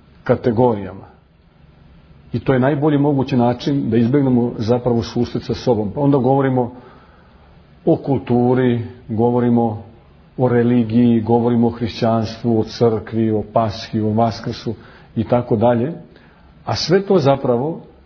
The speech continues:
nema mnogo veze sa nama pojedinačno. Svugde tu oko nas,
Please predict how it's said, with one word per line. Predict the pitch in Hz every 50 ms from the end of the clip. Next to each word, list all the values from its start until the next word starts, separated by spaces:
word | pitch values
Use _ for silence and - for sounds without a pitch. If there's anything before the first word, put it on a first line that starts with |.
| - - - _ _ - -
nema | 120 120 143 185 202 196 180 156
mnogo | 147 143 147 160 147 135 127
veze | 113 127 143 135 120 120 123 117 113 - - - - - - _ - - - _ _
sa | - - - - 123 113 113 - - - - - - _ _ _ _ _ - -
nama | 127 117 117 123 131 139 139 127 117 107 98 92 98 - _ _ _ _ _ _ _ _ _ _ -
pojedinačno. | 123 120 120 104 117 131 131 135 131 - - - 95 - - - _ _ _ _
Svugde | - - - - - 180 190 175 143 127 120
tu | - - 147 147 139 127
oko | 113 - - 113 113
nas, | 120 135 135 120 - - - - - - -